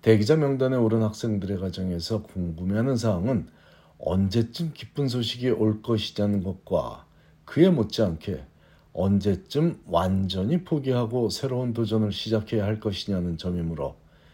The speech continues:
이 점에 대해 자세히 설명하겠습니다. 이미 많은 가정에서 알고 있듯이, 이천이십사 년도 의대 신입생을 선발하는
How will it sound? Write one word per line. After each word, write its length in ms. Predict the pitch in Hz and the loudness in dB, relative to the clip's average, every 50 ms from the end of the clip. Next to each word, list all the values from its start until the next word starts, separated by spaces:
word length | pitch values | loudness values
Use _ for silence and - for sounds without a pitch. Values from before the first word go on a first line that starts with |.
| - _ _ _ _ _ _ _ | -20 _ _ _ _ _ _ _
이 140 | - 113 | 0 0
점에 300 | 107 101 110 101 92 82 | 2 4 2 2 2 0
대해 320 | 78 80 80 90 120 120 - - - | -2 -4 -2 -2 -2 -2 -2 -6 -12
자세히 540 | - - 87 80 - 82 87 110 120 - - | -6 -6 -6 -4 -4 -2 -2 -2 -4 -4 -8
설명하겠습니다. 1040 | - - - 90 85 82 78 73 71 71 76 73 - - 73 69 65 - 69 - - - _ _ - - _ _ _ _ _ _ - - - _ _ _ - - - - - - _ _ _ _ - - _ - - - _ _ - _ - _ _ _ _ - - - - - - - - _ - - _ _ | -12 -10 -8 -6 -6 -6 -6 -8 -8 -10 -10 -12 -10 -12 -12 -12 -12 -12 -12 -14 -14 -20 _ _ -20 -20 _ _ _ _ _ _ -20 -20 -20 _ _ _ -20 -20 -20 -20 -20 -20 _ _ _ _ -20 -20 _ -20 -20 -20 _ _ -20 _ -20 _ _ _ _ -20 -20 -20 -20 -20 -20 -20 -20 _ -20 -20 _ _
이미 200 | 120 131 160 202 | 2 6 6 8
많은 420 | 208 160 107 95 95 98 113 127 123 | 8 8 6 6 6 6 6 6 6
가정에서 420 | 123 110 113 120 110 107 110 117 | 6 6 6 6 4 6 6 4
알고 220 | 101 90 85 92 87 | 4 4 2 -2 -4
있듯이, 540 | 80 - - 78 76 - - 78 - - - - | -4 -4 -8 -8 -8 -6 -8 -8 -8 -10 -12 -10
이천이십사 1300 | 92 85 80 - - 123 127 120 101 101 98 98 95 92 - 120 110 - - - - - 76 80 90 | -10 -10 -10 -4 -4 -2 -2 -2 -2 -2 -2 -2 -2 -2 -4 -6 -6 -8 -10 -8 -6 -4 -2 0 0
년도 600 | 95 104 110 110 107 101 98 120 143 160 160 - - | 2 2 4 4 2 2 2 2 2 2 0 0 -2
의대 260 | 131 139 139 151 147 | -4 -2 0 0 -2
신입생을 540 | 135 - 156 143 135 - - 147 135 131 120 | 0 -2 -2 -4 -4 0 0 0 0 0 -2
선발하는 840 | 113 - 127 120 117 117 110 110 107 104 82 71 - - - - | -4 -4 -2 0 0 2 2 2 2 2 0 -4 -6 -12 -18 -20